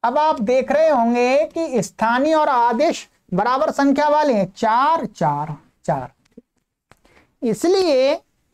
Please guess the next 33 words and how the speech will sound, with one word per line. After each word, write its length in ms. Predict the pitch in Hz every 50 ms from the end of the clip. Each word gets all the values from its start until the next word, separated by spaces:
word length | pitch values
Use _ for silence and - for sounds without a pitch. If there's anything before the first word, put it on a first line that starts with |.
| _ -
इस 180 | 240 - -
सूत्र 460 | - - - 302 330 339 - - - 330
में 280 | 349 359 359 330 226
जिस 240 | 180 240 277 - -
क्रम 360 | 262 - _ 277 277 294 330
से 280 | 269 - 381 381 370 285
पढ़े 500 | 202 - - _ _ 233 208 214 247 277
हुए 340 | 277 269 269 269 269 269 233
हैं 380 | 165 165 156 120 110 113 - _ _ _ -
स्थानीय 540 | 208 - - - - - 220 240 262 294 294
और 100 | 285 262
आदेश, 440 | 254 240 233 226 220 208 165 - -
उसी 320 | 269 254 208 - 320 349
क्रम 240 | 339 - 262 254 262
से 140 | 220 - 311
होते 340 | 302 262 202 185 185 233 214
चले 260 | 214 196 156 151 143
जाएंगे। 400 | 151 156 151 147 165 170 175 185 - _ _ _ _ _ _ _ _ _ _ _ _ 220 233
ए 120 | 254 285
को 200 | 277 277 339 330
क्या 200 | 240 277 311 302
हो 140 | 277 277 277
जाएगा? 460 | 285 294 285 285 311 320 330 339 359
आय, 520 | 349 269 - - 202 185 185 202 208 185 160 - _ _ _ _ _ _ _ _ _ _ _ _ _ _ _ _ _ _ _ _ _ _ -
ओ 200 | 220 233 262 285
को 220 | 294 294 339 339
आव, 560 | 320 - - - 196 202 208 208 233 226 185 - - - _ _ _ _ _ _ _ _ _ _ _ _
आई 280 | 220 214 220 262 294 302
को 220 | 285 - 349 330
आय, 480 | 302 - - 202 196 196 214 220 233 233 202 165 - - _ _ _ _ _ -
औ 260 | 233 202 208 233 233
को 220 | 233 - 285 277
आव, 380 | 277 277 - 160 139 123 123 123